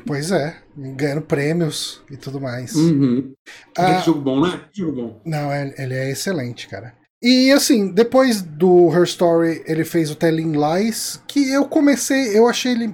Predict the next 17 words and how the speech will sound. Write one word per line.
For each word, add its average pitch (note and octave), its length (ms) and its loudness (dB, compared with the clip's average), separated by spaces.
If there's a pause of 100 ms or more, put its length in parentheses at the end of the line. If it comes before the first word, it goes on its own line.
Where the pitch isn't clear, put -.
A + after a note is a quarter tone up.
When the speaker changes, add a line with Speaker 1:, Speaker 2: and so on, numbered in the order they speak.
Speaker 1:
muito F#3+ 400 -4
mais A3 180 0
chato E3+ 600 -4
de C3 120 -12
jogar, C#3 500 -4 (260)
mas A3+ 260 4
eu B3+ 80 4
ainda C#4 180 4
tenho D4 320 4
vontade A3 340 4
de E3 60 -8
jogar F3 240 4
ele E3 100 2
inteiro D#3 340 0
um D3 80 -2
dia. C#3 380 -4 (280)
Speaker 2:
Eu - 60 -20